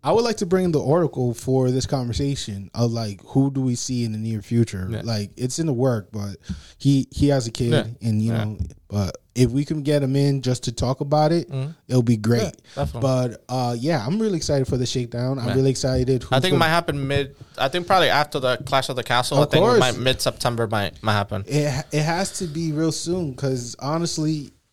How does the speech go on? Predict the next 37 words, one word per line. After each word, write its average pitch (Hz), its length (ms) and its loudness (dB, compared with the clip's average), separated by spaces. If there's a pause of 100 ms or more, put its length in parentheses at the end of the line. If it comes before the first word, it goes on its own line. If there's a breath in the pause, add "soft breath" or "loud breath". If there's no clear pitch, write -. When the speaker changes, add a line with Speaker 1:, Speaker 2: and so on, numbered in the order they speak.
(300)
Speaker 1:
it's 139 200 0
like 143 220 -2
what 139 120 0
we 123 100 -4
talked 147 280 0
about, 135 260 -2
Roman 135 320 -2
Reigns. 131 280 0
I 120 100 -6
don't 123 180 -2
think 123 140 0
he's 123 140 -4
gonna 117 180 0
continue 117 480 4
as 110 240 0
the, 104 340 -2 (300 loud breath)
Speaker 2:
Dual 117 220 0
Speaker 1:
you 131 60 6
know, 127 60 0
Speaker 2:
champion? 123 400 -4
Speaker 1:
dual 131 200 2
Speaker 2:
No. 127 60 4
Speaker 1:
champion. 127 500 -2
I 117 120 -2
don't 131 160 0
think 123 140 -6
the 120 80 -4
Uso 123 320 -4
could 120 240 0
continue 117 460 0
doing, 113 400 0
being 120 240 6
dual 117 300 4
tag 117 340 -8
team. 117 200 -4
Speaker 2:
No. 101 160 -4 (300 loud breath)
Speaker 1:
It's, 139 380 0